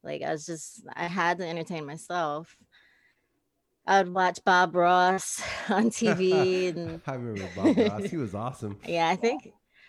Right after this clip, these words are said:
Speaker 1: yeah, he was my first art teacher.
Speaker 2: Yeah.
Speaker 1: Um, but I, I just, like, really was,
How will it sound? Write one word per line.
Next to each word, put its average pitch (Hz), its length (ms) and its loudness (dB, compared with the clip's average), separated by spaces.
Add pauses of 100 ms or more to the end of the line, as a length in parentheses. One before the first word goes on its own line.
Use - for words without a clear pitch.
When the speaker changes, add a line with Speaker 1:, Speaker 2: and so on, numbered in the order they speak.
Speaker 1:
yeah, 214 240 0
he 254 160 0
was 339 100 2
my 202 140 4
first 185 280 0
art 151 220 0
teacher. 143 440 -10 (520)
Speaker 2:
Yeah. 98 340 -16
Speaker 1:
Um, 160 500 -10 (2250)
but 160 380 -6
I, 175 680 -2 (880)
I 202 220 -8
just, 202 260 -6
like, 180 220 0
really 180 460 -2
was, 160 220 -4